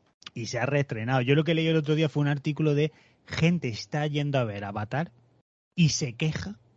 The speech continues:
cuando descubre que no es la dos. Dice, a ver, no se, se quejarán de, de, de decir,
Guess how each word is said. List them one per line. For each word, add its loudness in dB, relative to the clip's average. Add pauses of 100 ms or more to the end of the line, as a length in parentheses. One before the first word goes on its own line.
(280)
cuando 4
descubre 0
que 0
no 2
es 0
la -2
dos. -6
Dice, -10
a -10
ver, -6 (420)
no 4
se, 6
se -4
quejarán 2
de, 4
de, -2 (160)
de -6
decir, -2